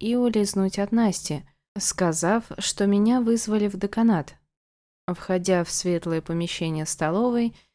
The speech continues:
я вся внутренне подбираюсь. "Дамы и господа,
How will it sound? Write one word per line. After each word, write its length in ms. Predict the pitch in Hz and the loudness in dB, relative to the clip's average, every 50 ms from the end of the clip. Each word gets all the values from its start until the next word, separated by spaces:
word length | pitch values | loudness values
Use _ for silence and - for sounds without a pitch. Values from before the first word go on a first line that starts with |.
| _ _ _ _ - | _ _ _ _ -4
я 240 | 190 208 233 254 254 | 0 2 2 2 0
вся 340 | - - - 240 233 226 220 | 0 -2 2 2 2 2 4
внутренне 560 | 214 208 214 214 208 - 202 202 196 196 190 | 4 2 2 2 2 0 0 2 2 2 0
подбираюсь. 800 | - 196 185 180 202 220 233 233 214 170 151 - - - - - _ _ _ _ _ _ _ _ _ _ _ _ - | -2 -4 -4 -2 0 0 2 2 2 2 0 -4 -6 -10 -12 -14 _ _ _ _ _ _ _ _ _ _ _ _ -6
"Дамы 460 | 160 165 185 220 233 233 233 226 220 | -2 0 2 4 4 4 4 2 2
и 160 | - 208 196 | 0 -2 -2
господа, 640 | 185 196 190 - - - 196 196 190 175 151 139 | 0 -2 -2 -2 -2 -2 -2 0 0 -2 -2 -6